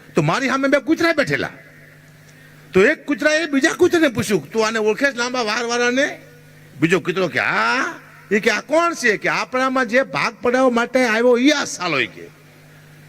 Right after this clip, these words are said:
"આપણે એકાવન હજાર રૂપિયા લઈ ગયો ઈ." કૂતરા ઉભેલા.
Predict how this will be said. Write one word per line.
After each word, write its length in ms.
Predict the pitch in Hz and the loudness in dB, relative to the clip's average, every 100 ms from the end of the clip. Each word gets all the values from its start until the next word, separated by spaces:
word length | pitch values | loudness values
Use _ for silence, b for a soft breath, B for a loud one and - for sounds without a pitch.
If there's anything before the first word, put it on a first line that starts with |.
| - | -6
"આપણે 280 | 151 180 | -2 0
એકાવન 220 | 175 196 185 | 0 0 0
હજાર 140 | 185 | 2
રૂપિયા 200 | 185 165 | 2 2
લઈ 120 | 165 | 2
ગયો 160 | 175 180 | 2 4
ઈ." 180 | 226 208 | 4 0
કૂતરા 440 | - 226 254 254 | -6 -8 -2 2
ઉભેલા. 360 | 233 165 123 | 2 2 0